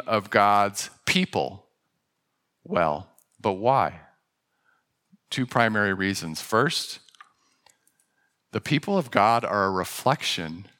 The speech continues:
of God, of his character. And Numbers twenty-three nineteen says, "God is not a man that he should lie."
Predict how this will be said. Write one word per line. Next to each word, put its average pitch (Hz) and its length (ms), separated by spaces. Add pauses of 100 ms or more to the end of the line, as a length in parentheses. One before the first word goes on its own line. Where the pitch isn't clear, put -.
(260)
of 104 180
God, 120 540 (1040)
of 117 120
his 139 180
character. 147 840 (580)
And 117 100
Numbers 131 320
twenty-three 135 480
nineteen 127 480
says, 113 240
"God 120 320
is 117 160
not 113 340
a 104 80
man 95 460
that 95 140
he 113 120
should 110 260
lie." 120 580